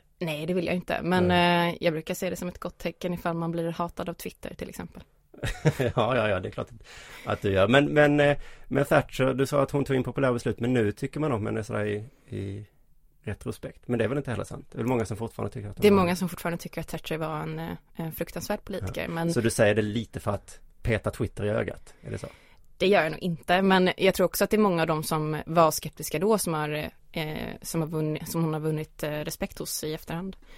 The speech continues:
Speaker 1: Eh, så att alla, även om det finns, eh, fiender till henne, eh, fortfarande, fastän hon, eh, har gått och gjorde livet, så
Speaker 2: Mm.
Speaker 1: är det, eh, ändå en politiker som många respekterar för att hon stod fast vid vad hon trodde på. Eh, det var liksom inte en politiker som bytte åsikt, eh,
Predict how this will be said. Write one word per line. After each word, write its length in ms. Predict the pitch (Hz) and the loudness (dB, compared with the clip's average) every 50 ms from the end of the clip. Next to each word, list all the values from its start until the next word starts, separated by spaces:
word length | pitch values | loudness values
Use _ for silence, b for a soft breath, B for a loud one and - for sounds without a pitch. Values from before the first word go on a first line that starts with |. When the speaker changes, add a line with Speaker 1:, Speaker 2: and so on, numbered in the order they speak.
| B B B B B | B B B B B
Speaker 1:
Eh, 380 | - 170 165 165 160 160 156 160 | -4 -2 -2 -2 -2 -2 -4 -4
så 120 | - 165 | -4 -6
att 80 | - - | -2 0
alla, 560 | - 185 175 165 170 175 180 180 180 175 170 | 2 2 4 4 4 4 4 4 4 2 2
även 220 | - - 170 170 175 | 2 0 2 2 0
om 60 | 175 | 0
det 60 | 180 | 0
finns, 320 | 170 - 175 160 156 - - | -2 -2 -4 -4 -4 -4 -4
eh, 180 | 160 160 160 | -4 -4 -4
fiender 480 | 160 - - 185 175 175 165 160 156 160 | -4 -2 -2 0 0 0 0 0 -2 -4
till 200 | - - 160 160 | -2 -4 -4 -2
henne, 300 | 160 156 156 156 156 156 - _ | -4 -4 -4 -6 -8 -8 -10 _
eh, 120 | - 170 | -8 -8
fortfarande, 440 | 160 - - - - 170 160 170 196 | -6 -8 -8 -6 -4 -2 -2 -2 -4
fastän 300 | - 180 170 - - 165 | -6 -8 -8 -8 -6 -6
hon, 220 | 170 180 175 170 165 | -4 -4 -4 -6 -6
eh, 60 | 165 160 | -8 -10
har 200 | - - - 165 | -12 -10 -10 -10
gått 220 | 165 165 - - - | -8 -10 -10 -8 -6
och 60 | 160 | -6
gjorde 180 | 165 165 165 165 | -6 -6 -8 -8
livet, 280 | 165 165 180 - - | -10 -10 -10 -12 -10
så 140 | - - 160 156 | -6 -4 -2 -2
Speaker 2:
Mm. 80 | 156 151 165 | 0 0 -2
Speaker 1:
är 100 | 165 156 | -2 -2
det, 260 | 160 156 156 151 156 - - - - _ | -4 -4 -6 -6 -8 -10 -14 -20 -20 _
eh, 260 | - - - 165 - 165 | -20 -16 -14 -10 -6 -4
ändå 220 | 160 156 151 160 | -4 -2 -2 -4
en 180 | 160 156 156 156 | -6 -8 -8 -6
politiker 420 | - - 165 156 - - - 160 | -4 -4 -4 -4 -4 -6 -6 -6
som 160 | - - 156 | -4 -4 -4
många 180 | 156 156 156 156 | -4 -4 -4 -4
respekterar 500 | 160 - - - - - 170 160 160 170 | -6 -6 -10 -10 -6 -4 -4 -2 -2 -2
för 100 | - 175 | -2 -4
att 100 | 170 - | -4 -4
hon 240 | - 151 147 147 - B B B B B B B B B | -6 -6 -6 -8 -10 B B B B B B B B B
stod 220 | B - - 175 - | B 0 2 2 4
fast 220 | 190 170 - - | 4 2 2 2
vid 40 | 165 | 0
vad 80 | 170 | 2
hon 80 | 165 165 | 2 2
trodde 300 | - - 214 180 175 202 | 2 0 0 2 2 2
på. 220 | - - 151 - - - - - - | 2 4 2 2 2 -2 -14 -8 -4
Eh, 280 | 175 170 156 151 156 | -4 -2 -2 -2 -4
det 60 | 151 165 | -4 -2
var 100 | 165 156 | -2 -2
liksom 200 | 156 - - 175 | -2 -2 -2 -4
inte 160 | 165 160 - | -4 -4 -4
en 80 | 151 156 | -6 -4
politiker 360 | - 156 151 - - - 156 | -4 -4 -4 -4 -6 -6 -6
som 120 | - 160 | -6 -6
bytte 200 | 143 - - - | -6 -6 -4 -4
åsikt, 500 | 147 147 156 - - 160 - - - - | -4 -4 -4 -2 -4 -4 -4 -6 -8 -4
eh, 160 | 156 147 151 | -4 -2 -2